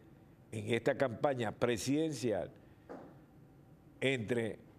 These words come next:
el señor Biden y el señor Trump. Y este tema es un tema fundamental. El tema de inmigración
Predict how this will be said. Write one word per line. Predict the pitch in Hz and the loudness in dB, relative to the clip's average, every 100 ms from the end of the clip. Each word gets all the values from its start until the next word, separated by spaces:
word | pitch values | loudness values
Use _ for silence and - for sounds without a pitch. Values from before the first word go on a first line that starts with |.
| - - | -20 -8
el | 95 | -4
señor | 107 107 127 | -2 0 0
Biden | 131 143 127 127 120 - - | 2 2 2 0 -6 -14 -4
y | 127 | 0
el | 123 | 0
señor | 101 95 85 | -2 -4 -8
Trump. | - 73 67 - - - - | -8 -10 -10 -18 -20 -20 -6
Y | 123 147 | 0 2
este | 165 156 151 | 2 0 0
tema | 127 120 117 95 - | 0 -2 -4 -8 -6
es | 104 | -2
un | 113 110 | -2 -2
tema | 117 107 110 - - - - - - - - | -2 -2 -4 -8 -16 -20 -20 -20 -20 -18 -4
fundamental. | 139 110 92 85 - - - - - | -2 0 -2 -6 -12 -16 -16 -20 -18
El | 95 - | -16 -4
tema | - 151 156 | 0 2 2
de | 165 | 2
inmigración | 160 170 185 170 147 147 147 | 2 2 2 2 0 0 -4